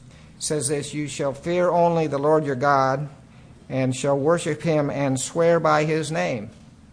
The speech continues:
So, a command, not to swear by any other false gods or anything, but to s-, to swear by the Lord God, the true God.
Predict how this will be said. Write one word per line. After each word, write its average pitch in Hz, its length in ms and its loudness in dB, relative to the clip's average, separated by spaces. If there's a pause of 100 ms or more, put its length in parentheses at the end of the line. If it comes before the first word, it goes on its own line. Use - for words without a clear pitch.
(540)
So, 123 460 -4 (640)
a 123 140 -10
command, 135 680 -4 (800)
not 139 180 -6
to 131 60 -12
swear 143 280 -6
by 135 240 -2
any 139 220 -4
other 131 220 -4 (300)
false 151 360 0
gods 135 360 -2
or 127 40 -4
anything, 123 360 -6
but 123 180 -6
to 127 100 -10
s-, - 200 -10 (300)
to 123 120 -10
swear 147 500 -2
by 131 420 -4 (640)
the 135 80 -4
Lord 143 320 2
God, 107 360 -8 (120)
the 143 80 -16
true 139 240 -8
God. 110 360 -10